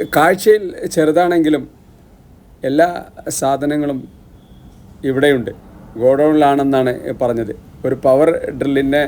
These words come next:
ഏ, പരിചയപ്പെടുത്തുന്ന ദൃശ്യമാണത്. വർക്കേഴ്സിനൊക്കെ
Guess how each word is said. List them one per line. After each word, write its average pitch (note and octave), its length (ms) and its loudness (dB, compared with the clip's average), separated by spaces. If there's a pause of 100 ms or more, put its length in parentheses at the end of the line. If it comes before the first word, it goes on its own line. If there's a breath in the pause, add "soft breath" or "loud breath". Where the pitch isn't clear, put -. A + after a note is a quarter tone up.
(420)
ഏ, - 20 -2 (180)
പരിചയപ്പെടുത്തുന്ന B2+ 720 -2 (380)
ദൃശ്യമാണത്. A#2 540 -2 (1400)
വർക്കേഴ്സിനൊക്കെ F3+ 680 2